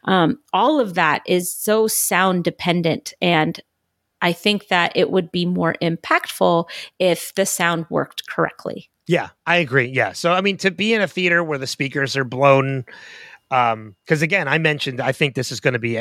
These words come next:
Speaker 2: nominated for sound editing as well. Um, so I, I think my recommendation, Erica, would be, like, i-, if you have the opportunity, give, give the movie another sha-, another chance at a different theater where everything is working properly.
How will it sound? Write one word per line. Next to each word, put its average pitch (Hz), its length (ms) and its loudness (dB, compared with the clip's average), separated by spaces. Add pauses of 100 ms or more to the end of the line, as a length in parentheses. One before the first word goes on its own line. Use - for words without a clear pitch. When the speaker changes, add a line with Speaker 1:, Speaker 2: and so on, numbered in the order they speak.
Speaker 2:
nominated 123 520 0
for 113 100 -8
sound 117 320 0
editing 92 540 -8
as 110 240 -4
well. 104 300 -2 (580)
Um, 110 420 2 (220)
so 143 200 0
I, 143 240 0
I 143 140 2
think - 460 -4 (640)
my 202 220 2
recommendation, 175 640 0
Erica, 139 260 2
would 131 160 -2
be, 123 260 -2
like, 117 360 -6
i-, 143 160 -14
if 175 180 0
you 185 140 -2
have 156 220 0
the 151 100 2
opportunity, 113 720 -6 (800)
give, 151 260 -2
give 143 180 -2
the 143 80 0
movie 127 280 0
another 117 260 -2
sha-, 110 340 -2 (120)
another 113 340 -4
chance 110 440 -8
at 190 160 2
a 196 40 2
different 143 440 -6
theater 107 500 -4 (840)
where 113 520 0 (160)
everything 143 320 0
is 110 160 -4
working 104 460 -8
properly. - 540 -10